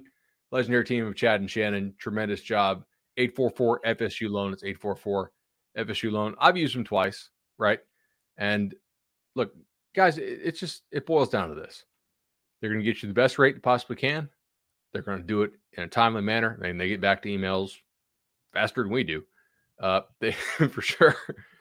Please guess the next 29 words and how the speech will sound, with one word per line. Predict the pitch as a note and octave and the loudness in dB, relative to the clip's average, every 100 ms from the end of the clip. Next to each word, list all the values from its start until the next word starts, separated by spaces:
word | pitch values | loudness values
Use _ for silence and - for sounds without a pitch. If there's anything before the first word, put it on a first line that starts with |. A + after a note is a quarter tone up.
| - _ | -20 _
they, | A#2 G#2+ | 4 4
they, | G2 A2+ - | 2 -2 0
they're | A2 G#2+ _ | 0 0 _
professional. | - D3+ - - C3+ B2 _ _ _ _ _ _ - | 6 6 6 2 2 2 _ _ _ _ _ _ -2
And | A#2 | 2
you | |
wanna | A#2 A#2+ | 4 2
chat | - A#2+ | 4 4
a | A#2 | 6
little | A2+ | 4
bit, | A2 A2+ | 2 2
little | B2 A2 | -2 0
bit | G#2 | 2
F | G2+ | 0
S | G#2 - | -2 0
U. | C#3 | 0
Back | B2 B2+ A#2+ | 6 6 6
when | A2+ | 2
F | A2 | -2
S | F#2+ - | -4 -12
U | G2+ | -12
was | G2 F#2 | -12 -6
kinda | G#2 F#2+ | -4 -2
sucking, | - E3+ D#3 C#3 G#2+ - _ _ _ _ _ _ _ _ | 4 4 4 0 -4 -10 _ _ _ _ _ _ _ _
you | G#2 | -4
kinda | F#2+ A2+ G#2 - | 0 0 0 -4
c-, | G#2+ | -6
you | |
know, | G2 | -6